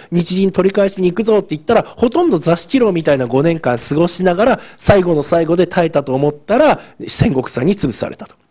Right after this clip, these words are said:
で、財務省意地になって、田波さんって、あの、武藤さんの先輩出したら、やっぱり否決され。じゃあ、副総裁ならいいだろうって渡辺博って、これまた今話題になってる人ですね。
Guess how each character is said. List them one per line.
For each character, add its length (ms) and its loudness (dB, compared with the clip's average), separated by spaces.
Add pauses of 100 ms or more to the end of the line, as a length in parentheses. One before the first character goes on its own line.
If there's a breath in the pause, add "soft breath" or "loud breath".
(380)
で、 100 -4
財 140 0
務 120 0
省 140 4
意 60 4
地 160 0
に 60 2
な 100 4
っ 60 -4
て、 100 -2
田 160 0
波 240 0
さ 160 2
ん 40 -4
っ 20 -10
て、 220 -2 (220 loud breath)
あ 120 0
の、 120 2
武 120 2
藤 160 0
さ 100 -2
ん 60 -4
の 60 -4
先 240 0
輩 140 2
出 120 0
し 40 -8
た 120 -2
ら、 80 2
や 100 0
っ 80 -8
ぱ 100 0
り 80 -2
否 100 -4
決 140 -6
さ 140 -6
れ。 120 -12 (360 soft breath)
じ 100 0
ゃ 40 2
あ、 20 0
副 220 2
総 240 2
裁 180 2
な 120 2
ら 60 2
い 120 2
い 40 -4
だ 120 4
ろ 80 2
う 20 -2
っ 20 -10
て 60 -4
渡 240 0
辺 220 0
博 180 0
っ 100 -4
て、 60 -6
こ 140 0
れ 60 0
ま 120 0
た 100 2
今 220 2
話 100 0
題 160 2
に 60 -6
な 80 -2
っ 20 -10
て 80 -12
る 80 -8
人 140 -12
で 60 -12
す 120 -14
ね。 140 -4